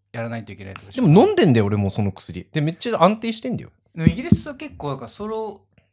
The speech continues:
Speaker 1: やっぱ薬無料だからさ。
Speaker 2: あー、
Speaker 1: ちゃんと
Speaker 2: ちゃんと選別するんだろうね。
Speaker 1: ちゃんとし-、あの、診断してくれるのは。でもありがたいけどね。そんな。まあ、払ってるけどさ、
Speaker 2: で、
Speaker 1: エヌエイチエスは。
Speaker 2: でもよ、あの、「薬切れるんでそろそろ見てもらえませんか？」って言ったのね。
Speaker 1: うん。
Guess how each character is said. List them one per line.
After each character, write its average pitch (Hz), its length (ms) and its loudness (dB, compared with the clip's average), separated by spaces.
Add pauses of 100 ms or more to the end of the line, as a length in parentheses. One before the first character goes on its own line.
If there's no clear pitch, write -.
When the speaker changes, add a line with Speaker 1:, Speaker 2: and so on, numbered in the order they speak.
(360)
Speaker 1:
や 156 60 -16
っ - 40 -18
ぱ - 180 -14
薬 214 380 -8
無 170 140 -4
料 196 120 2
だ 208 120 -2
か 117 100 -6
ら 98 80 -8
さ。 - 320 -16 (160)
Speaker 2:
あ 98 60 -4
ー、 95 160 2
Speaker 1:
ち 92 60 0
ゃ - 20 -2
ん - 0 -
と 165 60 -2
Speaker 2:
ち 139 40 2
ゃ 131 40 4
ん 131 40 2
と 131 80 2
選 147 260 2
別 147 180 -2
す 139 120 -8
る 143 80 -4
ん 127 60 -4
だ 104 80 -4
ろ 85 100 -10
う 82 40 -12
ね。 90 260 -8 (180)
Speaker 1:
ち - 80 -10
ゃ 190 80 -6
ん 190 80 -12
と 180 220 -10
し-、 - 220 -16
あ 139 100 -8
の、 139 80 -6
診 165 180 -8
断 156 140 -8
し - 80 -12
て - 40 -20
く 156 100 -14
れ 151 60 -10
る 139 40 -10
の 110 120 -10
は。 90 220 -12
で 180 100 -4
も 147 140 2
あ 160 40 4
り 196 80 -2
が 233 100 -2
た 330 100 -8
い 262 60 -12
け 110 80 -10
ど 87 100 -12
ね。 101 260 -10 (600)
そ - 120 -18
ん 95 120 -12
な。 87 160 -20 (100)
ま 104 120 -10
あ、 82 40 -12
払 139 140 -6
っ - 40 -12
て - 80 -18
る 90 60 -14
け - 80 -20
ど - 100 -20
さ、 - 200 -18 (340)
Speaker 2:
で、 98 40 -14
Speaker 1:
エ - 0 -
ヌ - 20 -12
エ - 20 -14
イ 90 40 -6
チ 131 40 -2
エ 113 40 -6
ス - 20 -8
は。 226 140 6
Speaker 2:
で 294 140 2
も 120 60 0
よ、 95 260 -8 (200)
あ 120 180 2
の、 110 160 -2
「薬 208 300 -8
切 208 140 -4
れ 226 100 0
る 214 120 -4
ん 165 60 -4
で 143 80 -4
そ 160 140 -10
ろ 170 80 -8
そ 170 80 -12
ろ 127 80 -4
見 156 120 -4
て 156 80 -10
も 139 120 -2
ら 147 80 2
え 147 40 0
ま 151 120 -2
せ 175 140 -2
ん 143 80 -4
か？」 143 240 4
っ - 20 -14
て 143 100 -16
言 90 80 -16
っ - 40 -20
た 104 120 -2
の 98 120 -4
ね。 85 100 -8
Speaker 1:
う - 60 -6
ん。 107 180 -10